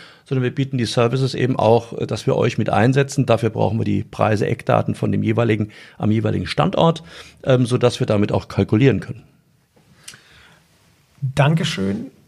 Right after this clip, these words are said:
Speaker 2: für die Infos und vor allen Dingen für mich jetzt im Persönlichen eine ganz spannende Info. Ich kann das in meinen Firmenfarben im C I machen, da jeder, der mich kennt, weiß,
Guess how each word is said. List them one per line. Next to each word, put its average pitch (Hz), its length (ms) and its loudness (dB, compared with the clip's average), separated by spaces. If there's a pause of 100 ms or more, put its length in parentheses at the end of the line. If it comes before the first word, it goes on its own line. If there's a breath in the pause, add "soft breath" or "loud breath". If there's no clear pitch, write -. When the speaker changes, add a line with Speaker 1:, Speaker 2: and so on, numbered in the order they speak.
Speaker 2:
für 143 280 2
die - 260 -8
Infos 165 580 -2
und 147 140 -2
vor 151 200 -4
allen 143 220 2
Dingen 156 160 2
für 127 260 -2
mich 120 400 0
jetzt - 180 -10
im 139 140 0
Persönlichen 131 640 -2
eine 117 140 2
ganz 151 200 -2
spannende 160 260 -6
Info. 156 220 -2
Ich 156 160 -4
kann 190 160 0
das 190 140 0
in 156 160 4
meinen 196 400 2
Firmenfarben 180 680 0
im 156 160 0
C 147 300 -2
I 131 160 2
machen, 165 380 0
da 143 100 4
jeder, 143 340 2
der 127 140 2
mich 120 220 0
kennt, 143 280 0
weiß, 127 360 -2